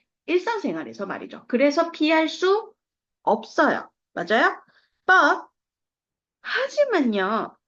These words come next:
rather than, 뭐 하기보다는, viewing, 보는 거보다는요, chores, 이 집안일을 as purely obligatory activity, 뭐로서 보기보다는 순전히라는 부사가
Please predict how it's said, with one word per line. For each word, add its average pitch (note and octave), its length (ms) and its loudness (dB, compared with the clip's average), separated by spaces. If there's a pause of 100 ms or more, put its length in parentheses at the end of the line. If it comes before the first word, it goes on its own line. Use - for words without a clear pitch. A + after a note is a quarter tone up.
(500)
rather D4 400 2
than, G3 320 0
뭐 D#3+ 220 -4
하기보다는, A3 1160 0
viewing, D4+ 680 0
보는 G4 400 0
거보다는요, A3 1000 0 (240)
chores, C4+ 460 2
이 A#3+ 160 -4
집안일을 G#3+ 720 -4
as E3 560 -6
purely D4 1200 4 (240)
obligatory A3+ 840 0
activity, C4 600 -4 (140)
뭐로서 C4+ 640 2
보기보다는 F3+ 840 -2 (280)
순전히라는 D#4+ 1500 2
부사가 E3+ 680 -2